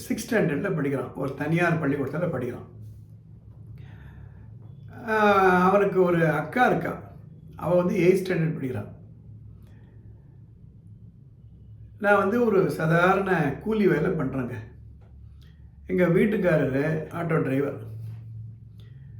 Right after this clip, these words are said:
எங்க ரெண்டு பேருக்குமே அவ்வளோ வருமானம் கிடையாது. நான் அண்மையில ஒரு ஆப்ரேஷன் பண்ணிட்டேன். அது, அது ஒரு பெரிய ஆப்ரேஷனு. நான் வேலை பண்ண இடத்துல சாதாரண கூலி வேலை தான் எனக்கு.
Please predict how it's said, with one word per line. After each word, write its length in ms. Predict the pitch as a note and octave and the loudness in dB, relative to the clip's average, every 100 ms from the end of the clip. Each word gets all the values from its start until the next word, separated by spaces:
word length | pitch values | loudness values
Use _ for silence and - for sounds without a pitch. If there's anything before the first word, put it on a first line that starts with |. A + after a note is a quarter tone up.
| - - - - - | -18 -18 -20 -20 -6
எங்க 300 | G#3+ G#3+ G3 | 0 4 6
ரெண்டு 360 | F#3 A3+ C4 | 6 6 4
பேருக்குமே 600 | A3 A#3 G#3 F3+ F3+ G#3+ - | 4 2 2 2 2 2 0
அவ்வளோ 260 | D#3 F#3+ E3+ | 2 2 2
வருமானம் 480 | D3 F3+ E3 F3 F3 | 2 2 2 0 0
கிடையாது. 520 | B2+ C3 C3+ - - - - - - - - - - - - - - - - - | -2 -2 -4 -8 -16 -20 -20 -20 -20 -20 -20 -20 -20 -20 -20 -20 -20 -20 -20 -14
நான் 240 | - A3 G3+ | -2 2 4
அண்மையில 600 | A#3 A#3+ G#3+ G3 C#3 - | 4 4 4 4 4 -2
ஒரு 160 | E3 D#3 | 0 2
ஆப்ரேஷன் 580 | D#3 F#3 G3+ F3 D#3+ | 2 2 2 2 0
பண்ணிட்டேன். 540 | C3+ C3+ B2 C#3 D#3+ - - - - - - - - - - - - - - - - - - | -2 -2 -2 -6 -8 -12 -18 -20 -20 -20 -20 -20 -20 -20 -20 -20 -20 -20 -20 -20 -20 -16 -4
அது, 320 | A3 A3 G#3 | 2 4 4
அது 360 | F#3 F3+ F3 E3+ | 4 2 2 2
ஒரு 160 | D3 | 2
பெரிய 240 | - D#3 D3 | 2 2 4
ஆப்ரேஷனு. 720 | C3+ - - - A#2 D3 - - - - - - - - - | 2 0 -4 -4 -6 -6 -8 -14 -18 -18 -20 -20 -20 -20 -6
நான் 240 | F#3 F#3+ | 2 4
வேலை 280 | F#3 A3 A3+ | 6 4 4
பண்ண 200 | G#3+ G#3 | 4 4
இடத்துல 520 | F3 E3+ F3+ D#3+ C3 C3 - - | 4 2 4 4 2 -2 -8 -12
சாதாரண 560 | - C#3+ D#3 F3+ A3 | -8 0 2 2 2
கூலி 340 | G3+ F#3 F#3 F3+ | 2 4 6 6
வேலை 220 | D3+ C#3 | 4 0
தான் 140 | D#3 | 0
எனக்கு. 460 | E3 C3+ - - - | 0 -2 -6 -12 -16